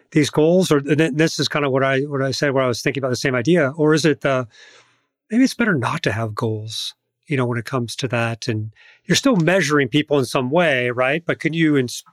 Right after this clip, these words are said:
have better performance without this, this elusive goal? 'Cause at some point in time, I always feel like it's a binary belief. People either believe they can hit it or they don't.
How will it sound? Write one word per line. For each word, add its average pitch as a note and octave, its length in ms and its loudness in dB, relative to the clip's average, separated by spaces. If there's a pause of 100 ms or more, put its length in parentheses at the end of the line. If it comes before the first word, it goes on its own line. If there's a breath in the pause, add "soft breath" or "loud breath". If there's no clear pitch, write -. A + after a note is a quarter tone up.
have C#3 200 -2
better D#3 180 -2
performance C3 720 -2
without C3 300 -4
this, - 340 -4 (580 loud breath)
this - 140 -2
elusive C#3 300 2
goal? A#2+ 180 4
'Cause - 120 -4
at C#3+ 60 0
some A#3+ 220 4
point B3 160 2
in G3 80 2
time, C3 540 -2 (640 soft breath)
I D3 80 0
always G#3+ 200 2
feel G3+ 140 0
like F3 140 0
it's - 100 -6
a C3+ 60 2
binary C#3 500 0
belief. A2 460 -4 (520)
People E3+ 260 2
either D#3+ 160 2
believe D3 460 2
they F3+ 100 0
can D3 140 -2
hit D#3 120 2
it D3+ 140 -4
or D3 80 0
they B2 140 -4
don't. A2+ 400 -6